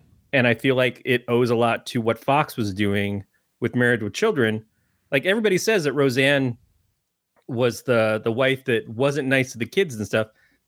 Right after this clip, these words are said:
but Married with Children was already doing that, as far as I remember. If the, if,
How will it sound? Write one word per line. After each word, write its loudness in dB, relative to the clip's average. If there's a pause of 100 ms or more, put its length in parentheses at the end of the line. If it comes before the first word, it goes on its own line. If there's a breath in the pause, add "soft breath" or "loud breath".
(160)
but -4
Married 0
with -2
Children 0
was -2
already 2
doing 0
that, 0
as -6
far 2
as 0
I 2
remember. 0
If -8
the, -6
if, 0